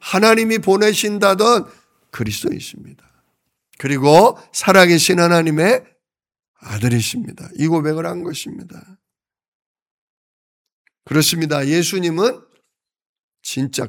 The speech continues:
그리스도이십니다. 자, 그렇다면 그리스도는 뭡니까? 그리스도가 뭐냐면, 어, 그 원어로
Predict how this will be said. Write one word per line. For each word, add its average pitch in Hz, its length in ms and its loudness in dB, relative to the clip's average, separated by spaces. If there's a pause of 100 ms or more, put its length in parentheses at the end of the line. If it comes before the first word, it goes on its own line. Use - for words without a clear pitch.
그리스도이십니다. 123 1200 -6 (300)
자, 147 140 -4
그렇다면 196 400 2
그리스도는 214 960 -2 (500)
뭡니까? 135 800 -4 (1040)
그리스도가 175 640 2
뭐냐면, 147 640 0 (380)
어, 117 440 -12 (640)
그 127 140 -6
원어로 156 800 2